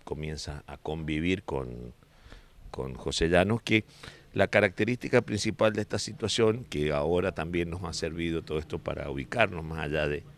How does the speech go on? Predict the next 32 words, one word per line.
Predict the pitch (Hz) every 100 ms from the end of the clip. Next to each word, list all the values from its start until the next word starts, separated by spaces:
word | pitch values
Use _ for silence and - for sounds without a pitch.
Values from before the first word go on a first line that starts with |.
| -
y | 65
para | 65 69
ubicar | 67 67 82
el | 85
jurado, | - 131 120 - - - - -
es | - -
que | 131
es |
una | 131 120
casa | 110 120 -
rural, | 110 104 110 120 131 - - - -
de | -
estas | - 113
casas | - 110 98
dobles | 101 113 90 76 - - -
que | -
hay | 80
en | 80
la | 71
zona | - 80 76
rural, | 73 76 67
que | -
son | - 87
bien | 85 82
típicas | - 85 - -
de | 85
la | 73
provincia | 73 76 76 -
de | 80
Mendoza, | 73 65 - - - - -
que | 85 87 - - - -
viven, | 95 110 110 101